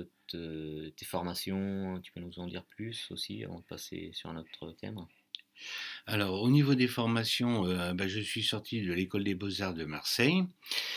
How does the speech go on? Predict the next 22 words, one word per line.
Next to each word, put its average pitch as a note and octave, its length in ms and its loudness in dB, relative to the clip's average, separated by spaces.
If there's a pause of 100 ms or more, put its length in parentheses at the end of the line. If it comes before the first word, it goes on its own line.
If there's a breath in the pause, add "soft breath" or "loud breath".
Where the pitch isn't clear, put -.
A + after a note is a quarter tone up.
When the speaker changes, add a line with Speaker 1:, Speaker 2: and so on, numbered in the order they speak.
(240 loud breath)
Speaker 2:
euh, G2 240 2
suite, - 760 0
euh, G2+ 440 4
à G2 60 2
un G2+ 80 2
concours, A2 680 -2
euh, F2+ 560 2
qui A2 120 -4
m'a G#2+ 160 0
fait - 160 -2
découvrir G#2+ 640 0
au G2 80 2
niveau F#2+ 380 2
de E2+ 140 -2
la E2+ 220 -2
base, F#2 400 -2
euh, F2+ 420 0
aérienne, G2+ 720 0
euh, E2 140 -6
quand G#2 160 -2
j'étais, F#2 580 -2
euh, D2+ 280 -4